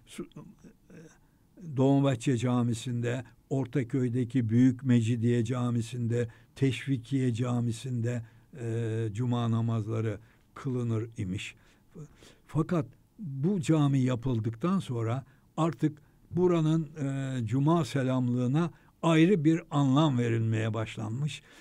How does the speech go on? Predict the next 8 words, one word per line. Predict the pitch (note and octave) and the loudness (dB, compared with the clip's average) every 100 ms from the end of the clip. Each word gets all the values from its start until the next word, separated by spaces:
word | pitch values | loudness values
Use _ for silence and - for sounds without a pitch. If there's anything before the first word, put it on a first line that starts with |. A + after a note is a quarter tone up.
| - _ | -20 _
Bunu | C#3+ E3 E3+ E3+ - _ | 2 6 6 4 -4 _
hem | - A3 G#3+ | 2 2 4
içe | G3 - F3 F#3 - _ | -2 0 2 2 0 _
hem | D3+ G3 F3 | 0 2 2
dışa | C3+ A#2+ E3 E3+ | 2 0 0 -2
karşı, | B2+ B2+ A2+ E3 | -2 -4 -2 0
e, | G3 - - _ C3+ C#3 C#3 B2 | 0 -2 -14 _ -8 -6 -4 -4
devletin | A2 C3 C#3+ C#3 C3+ A#2 F3+ | 0 4 4 6 2 2 0